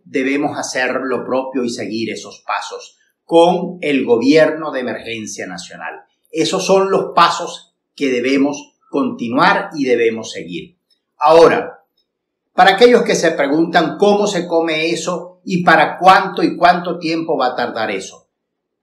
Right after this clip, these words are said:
el tiempo se les venció fue a ellos, no a nosotros.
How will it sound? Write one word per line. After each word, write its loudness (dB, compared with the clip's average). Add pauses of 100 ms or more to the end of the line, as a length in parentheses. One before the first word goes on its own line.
(240)
el -6
tiempo 0
se -4
les -6
venció -4
fue -6
a 0
ellos, -6
no -6
a -4
nosotros. -16